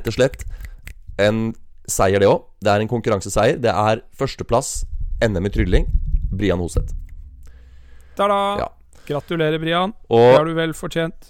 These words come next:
Speaker 1: Ja, det, det kommer fra en av dommerne, så får vi håpe at, <laughs> at du, ja, mener det. Eh, jeg så jo
Speaker 2: Det
Speaker 1: akten
Speaker 2: mener
Speaker 1: selv,
Speaker 2: jeg.
Speaker 1: jeg var jo der i, med N M, og, og så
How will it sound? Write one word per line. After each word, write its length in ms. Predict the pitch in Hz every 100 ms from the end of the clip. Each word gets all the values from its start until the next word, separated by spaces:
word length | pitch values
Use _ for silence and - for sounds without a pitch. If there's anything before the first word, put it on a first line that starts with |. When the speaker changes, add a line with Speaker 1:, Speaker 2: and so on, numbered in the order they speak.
| 113
Speaker 1:
Ja, 140 | 139 202 - -
det, 220 | 117 117 131 127 131 - - 82 - 117
det 140 | 117 113
kommer 240 | 113 92 92
fra 160 | 110
en 80 | 98
av 60 | 104
dommerne, 320 | 101 80 104 240 -
så 220 | 120 120 117
får 140 | - 113
vi 60 |
håpe 240 | 113 104 143
at, 160 | - 120 - - - - -
<laughs> 580 | - - 220 - - -
at 140 | -
du, 180 | 113 110 110 104 107 104 165 117 104
ja, 80 | 107 -
mener 300 | 110 95 104
det. 60 | 226 - - - -
Eh, 380 | 117 113 113 117 117
jeg 100 | 123
så 160 | - 95
jo 80 | 101
Speaker 2:
Det 80 | 98
Speaker 1:
akten 160 | 143
Speaker 2:
mener 80 | 104
Speaker 1:
selv, 160 | 143 160
Speaker 2:
jeg. 60 | 139
Speaker 1:
jeg 60 |
var 100 | 107
jo 80 | 95
der 140 | 131 185 -
i, 60 | 120 113 113
med 300 | 113 107 110
N 140 | 101
M, 140 | 139 233 - -
og, 460 | 113 117 113 117 -
og 220 | 113 110
så 200 | - 98